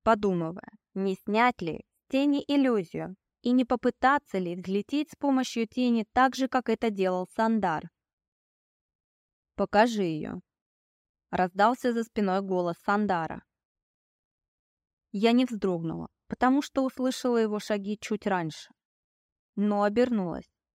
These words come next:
чтобы заглянуть в лицо и убедиться, что глаза не серебристые,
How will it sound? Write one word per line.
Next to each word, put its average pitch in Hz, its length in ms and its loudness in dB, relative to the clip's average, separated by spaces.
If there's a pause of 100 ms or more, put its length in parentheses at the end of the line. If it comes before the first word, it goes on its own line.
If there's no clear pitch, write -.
(540)
чтобы 254 380 2
заглянуть 214 520 0
в - 40 -4
лицо 196 480 0
и - 80 -4
убедиться, 233 540 -2
что 226 220 -2
глаза 214 340 0
не 214 140 0
серебристые, 208 880 -4